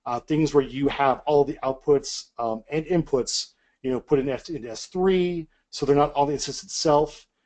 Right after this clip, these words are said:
and you can leverage that power for a cheaper cost, uh, basically whenever, and you don't really care when it gets done as long as it gets done eventually.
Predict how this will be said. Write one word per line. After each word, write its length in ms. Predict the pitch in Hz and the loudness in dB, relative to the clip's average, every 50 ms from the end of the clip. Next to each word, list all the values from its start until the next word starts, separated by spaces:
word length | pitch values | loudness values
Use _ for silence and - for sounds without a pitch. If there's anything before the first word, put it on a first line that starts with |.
| _ _ _ _ _ | _ _ _ _ _
and 180 | 139 139 139 139 | -6 -4 -4 -4
you 180 | 135 147 143 | -4 -4 -6
can 240 | - - 147 131 123 | -4 -6 -6 -4 0
leverage 320 | 120 151 160 147 147 139 | 2 2 2 2 0 -2
that 240 | - 147 123 - - | -2 -4 -4 -4 -8
power 400 | - - 180 160 151 151 147 147 | -6 0 2 4 6 6 6 6
for 180 | 143 - 147 131 | 4 2 -2 -4
a 60 | 120 | -4
cheaper 320 | - - - 156 - 208 | -6 -10 -12 -10 -10 -12
cost, 680 | - - - - 226 214 165 143 131 - - - - - _ _ _ _ _ _ _ _ _ _ | -14 -14 -4 2 4 6 6 6 2 0 -4 -8 -10 -18 _ _ _ _ _ _ _ _ _ _
uh, 340 | - 127 120 113 110 107 95 87 _ _ | -2 0 2 2 2 0 -2 -6 _ _
basically 500 | _ 156 151 143 - - 143 147 143 131 | _ 0 0 0 -2 -2 0 0 0 0
whenever, 560 | 120 113 127 143 143 151 151 139 151 147 143 143 | -2 0 0 2 4 4 4 6 6 4 4 2
and 220 | - 156 151 143 | 0 -4 -4 -4
you 60 | 135 | 0
don't 160 | 135 160 160 | 0 -2 0
really 160 | 156 151 139 127 | 0 -2 -4 -4
care 320 | - - - 175 160 151 | -6 -8 0 4 6 6
when 100 | 151 147 | 6 6
it 80 | 131 - | 4 0
gets 200 | 143 139 - 127 | -2 -2 -2 -2
done 220 | 120 135 135 143 | 0 0 2 2
as 120 | 135 123 | 2 2
long 80 | 143 135 | 0 0
as 80 | 123 120 | 0 -2
it 60 | 110 | -8
gets 160 | 123 127 - | -10 -10 -6
done 160 | - 139 127 113 | -6 -4 -4 -4
eventually. 580 | 104 90 110 104 - - - - - _ _ | -8 -10 -10 -10 -10 -10 -12 -14 -18 _ _